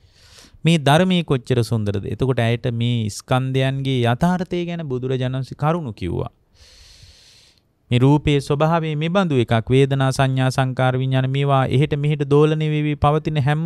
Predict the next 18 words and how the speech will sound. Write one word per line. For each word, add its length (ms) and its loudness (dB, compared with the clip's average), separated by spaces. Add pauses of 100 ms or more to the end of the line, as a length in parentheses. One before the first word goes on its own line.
මොහොතකම 680 0
දෝලණය 520 -4
වෙන 180 -4
ධර්ම. 320 0 (1300)
මොහොතක් 420 2
මොහොතක් 500 0
ගානේ 560 2
මේ 260 -2
ධර්ම 380 -2
දෝලණය 580 -2
වෙමින්, 360 -4
දෝලණය 440 6
වෙමින් 320 2
ඉස්සරහට 520 0
යන්නේ. 500 0 (440)
මේවා 680 4
නිසා 400 0
වනසෙන්, 520 -2